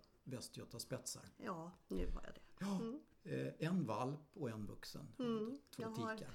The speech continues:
Speaker 2: ja,
Speaker 1: Mm.
Speaker 2: två tikar. Ina som är snart fem månader och Lusta som fyller sex i år.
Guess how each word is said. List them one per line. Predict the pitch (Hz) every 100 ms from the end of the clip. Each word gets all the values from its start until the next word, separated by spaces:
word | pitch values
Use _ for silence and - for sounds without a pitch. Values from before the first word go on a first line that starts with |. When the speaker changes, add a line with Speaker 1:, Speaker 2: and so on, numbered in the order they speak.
| - - -
Speaker 2:
ja, | 269
Speaker 1:
Mm. | 233 117 -
Speaker 2:
två | -
tikar. | - 214 - 110 240 226 247
Ina | 226 214 214 220
som | - 226 226
är | 214 202 185
snart | 185 - 202 190
fem | - 196 196
månader | 202 190 190 190 180 190 180
och | 196 185 - - - - - -
Lusta | 226 - - - 196 190 - - -
som | - 214 190 185
fyller | - - 196 165 170
sex | - - - -
i | -
år. | - -